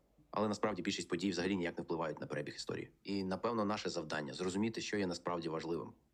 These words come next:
Що з того, що відбувається сьогодні, буде актуальним і через десять-двадцять років. І вже виходячи з цього, вирішувати, що робити, а в соцмережах це складно. Там усі постійно обурені. Щодня нова сенсація, новий скандал, і всі думають, що ось через це світ і рухне,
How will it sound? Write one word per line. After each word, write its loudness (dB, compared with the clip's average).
Що -4
з -8
того, 2
що 0
відбувається 0
сьогодні, 2
буде 0
актуальним 2
і 0
через -2
десять-двадцять -2
років. -4
І 0
вже 2
виходячи 0
з -8
цього, 2
вирішувати, 0
що 0
робити, 2
а 2
в -4
соцмережах 0
це -6
складно. 0
Там 0
усі -4
постійно -4
обурені. -6
Щодня 2
нова 2
сенсація, -2
новий 2
скандал, 0
і 0
всі 0
думають, 0
що -4
ось 0
через 2
це 4
світ 0
і 2
рухне, -2